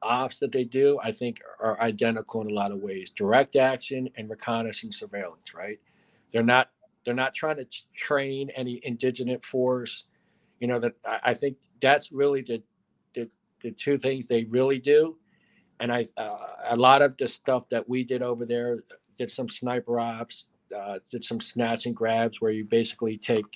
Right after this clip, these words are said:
uh, decision makers off the battlefield. And I think they do that. The thing that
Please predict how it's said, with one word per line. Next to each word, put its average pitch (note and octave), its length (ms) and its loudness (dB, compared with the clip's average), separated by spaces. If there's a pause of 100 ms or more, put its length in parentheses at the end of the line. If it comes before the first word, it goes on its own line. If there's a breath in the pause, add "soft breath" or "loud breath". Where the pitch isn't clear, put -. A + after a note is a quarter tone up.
uh, - 400 -12 (280)
decision C3 520 4
makers A#2+ 400 0
off A2 220 0
the G#2+ 80 -6
battlefield. A2 720 -2 (840)
And B2 220 2
I B2 100 4
think D#3+ 320 0 (840)
they C3 140 4
do C#3+ 240 0
that. G2+ 320 -2
The A#2 140 -4
thing F#3 260 -4
that D#3+ 220 2